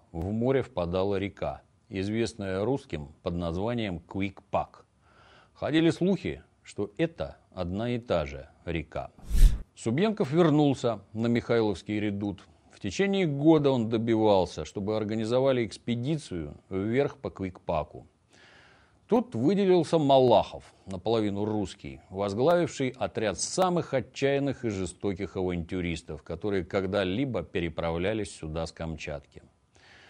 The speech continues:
Субьенков стал его помощником. Они пробрались сквозь лабиринт дельты Квикпака,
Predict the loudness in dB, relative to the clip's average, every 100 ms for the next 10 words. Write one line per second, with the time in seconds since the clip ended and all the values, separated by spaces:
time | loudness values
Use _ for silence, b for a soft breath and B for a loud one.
0 | B -6 -2 2 2 0 -4 0 0 2
1 | 0 -2 -2 -2 -2 -4 -6 -12 -12 -16
2 | -18 _ _ _ _ _ -6 -4 -2 0
3 | 0 2 2 2 -2 -4 -2 -2 0 0
4 | 0 0 -2 -6 -2 0 0 -2 -4 -6
5 | -4 0 0 0 -8